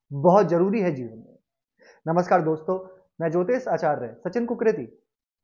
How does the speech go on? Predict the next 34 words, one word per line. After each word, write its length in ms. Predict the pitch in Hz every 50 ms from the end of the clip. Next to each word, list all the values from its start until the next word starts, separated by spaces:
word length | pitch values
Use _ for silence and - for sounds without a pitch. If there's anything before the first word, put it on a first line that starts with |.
| _ -
आपका 280 | 180 180 180 - 233
अपने 360 | 247 240 196 190 190 214 247
चैनल 260 | 247 247 220 202 202 190
नीलकंठ 340 | 180 185 196 208 233 226
ज्योतिष 340 | 190 147 156 156 156 226 220 -
में 80 | 165 127 113 - _ _
हार्दिक 240 | 165 160 165 175 202
अभिनंदन 340 | 214 196 185 160 139 135 127
करता 260 | 117 120 113 - -
हूं। 80 | 127 165 _ _ _ _ _ _ _ _ _
आज 220 | 170 170 185 190 196
का 160 | - 220 214 220 220 - - - - - _ -
ये 100 | 156 151
ज्योतिष 400 | 135 160 190 220 - 277 262 -
का 100 | 247 214
कार्यक्रम 400 | 208 202 196 202 190 208 214 202
मेष 300 | 175 185 208 226 220 233
राशि 260 | 196 175 175 - 180
वाले 180 | 156 156 147 147
व्यक्तियों 300 | 139 143 - - 160 151
के 60 | 147
लिए 80 | 143 131
बहुत 240 | 135 135 156 156 -
खास 300 | - 127 113 - _ _
है। 60 | _ _ _ _ _ _ _ _ _ _ _ _ _ _ _ _ _ _ _ _ _ _ _ _ _ _ _ _
फरवरी 400 | - 185 180 190 208 220 240 269
दो 140 | 214 208 196
हज़ार 340 | 185 180 165 170 165 165 165
तेईस 360 | 160 165 170 160 165 170 165
का 440 | - - 175 170 175 185 175 - - -
मासिक 380 | 147 147 147 151 - 247 233 254
राशिफल, 560 | 226 185 170 175 202 180 - 160 143 127 117 - - - _ _ -
monthly 460 | 151 156 170 190 226 220 - 254 277 277
prediction, 540 | 226 247 226 196 196 196 - 160 127 123